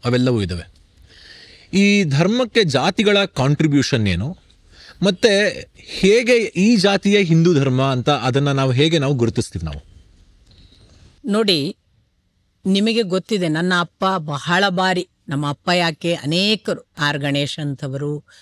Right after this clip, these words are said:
Speaker 2: ವಿದ್ವಾಂಸರೆಲ್ಲ ಪದೇ ಪದೇ ಹೇಳಿದ್ರೂ ಕೂಡ, ವರ್ಣ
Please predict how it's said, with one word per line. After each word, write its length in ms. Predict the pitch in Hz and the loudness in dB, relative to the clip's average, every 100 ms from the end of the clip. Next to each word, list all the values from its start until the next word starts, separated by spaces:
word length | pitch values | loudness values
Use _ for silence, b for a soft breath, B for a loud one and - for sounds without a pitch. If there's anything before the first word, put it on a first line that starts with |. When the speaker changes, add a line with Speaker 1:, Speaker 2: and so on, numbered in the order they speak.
| b 185 | b -4
Speaker 2:
ವಿದ್ವಾಂಸರೆಲ್ಲ 760 | 175 196 202 208 208 190 196 202 | -2 0 0 -2 -2 0 0 -2
ಪದೇ 460 | - 147 185 208 | -2 0 2 2
ಪದೇ 280 | - 196 208 | 0 -2 -2
ಹೇಳಿದ್ರೂ 600 | 170 165 180 196 185 190 | -2 -2 0 0 -2 -6
ಕೂಡ, 280 | - 190 185 135 139 - _ b b b b b - | -2 -2 0 -2 -6 -14 _ b b b b b -4
ವರ್ಣ 300 | 180 214 262 | 0 2 2